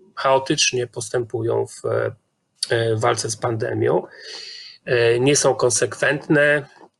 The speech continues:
e, mówią coś, czy, że nigdy tego nie zrobią, później to robią, prawda, i tak dalej. No, przykład Wielkiej Brytanii jest oczywiście narzucający się natychmiast. Natomiast ja przyznam szczerze, nie znam takiego przypadku na świecie,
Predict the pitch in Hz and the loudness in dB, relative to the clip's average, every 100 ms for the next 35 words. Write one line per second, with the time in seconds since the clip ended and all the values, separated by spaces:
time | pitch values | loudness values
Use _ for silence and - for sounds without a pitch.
0 | - - 120 120 113 113 131 123 120 113 | -4 0 2 4 2 2 2 2 0 -2
1 | - 113 110 - - - - 131 113 110 | -2 -2 0 -2 -4 -8 -8 -6 -6 -4
2 | 110 110 117 123 123 120 117 113 113 117 | -2 0 0 -2 -2 0 0 0 0 0
3 | 131 127 117 113 107 107 110 139 175 151 | 2 4 2 0 -8 -8 -2 2 2 2
4 | 147 139 139 123 123 123 117 113 113 139 | 2 0 -4 -6 -2 -2 -2 -4 -4 -2
5 | 135 123 - 135 - 123 127 - 117 120 | 0 -2 -2 -4 -2 -2 -4 -6 -10 -8
6 | - 151 127 117 - - _ _ _ _ | -2 -2 0 -4 -6 -12 _ _ _ _
7 | _ - - - 110 - _ _ - 117 | _ -6 -2 0 0 -2 _ _ -14 -4
8 | 113 113 - 117 113 107 - - 110 - | -2 -2 0 4 4 2 -2 0 0 -2
9 | - - - - 131 127 190 208 123 131 | -10 -8 -8 0 0 2 2 4 2 -2
10 | _ _ _ _ _ - 123 175 - 175 | _ _ _ _ _ 0 2 2 2 2
11 | 160 160 143 - 143 147 170 214 180 143 | 4 4 2 2 4 4 4 4 4 2
12 | 123 123 110 120 110 107 - - 113 101 | 0 -2 -4 0 0 0 -10 -2 -2 -2
13 | - 147 123 - 123 113 147 | -10 -8 -8 -8 -4 -4 -4